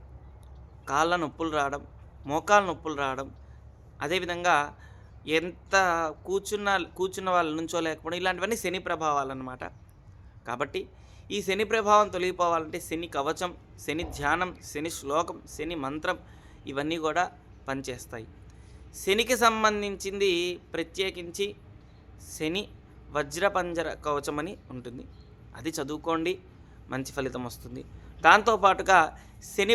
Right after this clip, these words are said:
భగవానుడు మన శరీరంలో చూసుకుంటే మానవుడి యొక్క శరీరంలో కాళ్ళ భాగంలో ఉంటుంది ఆ యొక్క కిరణ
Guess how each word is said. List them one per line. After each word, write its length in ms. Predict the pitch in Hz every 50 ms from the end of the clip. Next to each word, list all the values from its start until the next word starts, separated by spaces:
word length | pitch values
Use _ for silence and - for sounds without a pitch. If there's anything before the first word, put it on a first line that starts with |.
| 214
భగవానుడు 540 | 220 220 208 226 214 214 208 208 202 202 214 202 196
మన 100 | 185 180 170 -
శరీరంలో 500 | 165 160 185 214 214 226 220 208 202 202 196 190
చూసుకుంటే 340 | 175 165 - 180 175 170 170 160 151
మానవుడి 440 | 147 156 170 190 214 220 220 214 208 202
యొక్క 160 | 175 - - 170 160
శరీరంలో 520 | 160 151 165 180 180 180 180 180 180 180 165 156 - - - - 151
కాళ్ళ 300 | 151 156 185 208 208 214 208 165 165
భాగంలో 380 | 160 165 160 170 170 165 165 156 147 139
ఉంటుంది 360 | 143 139 - 147 147 143 139 127 - - -
ఆ 20 | 127 135
యొక్క 220 | 131 - - - 147 139 127 127 127 - - -
కిరణ 240 | 151 143 160 160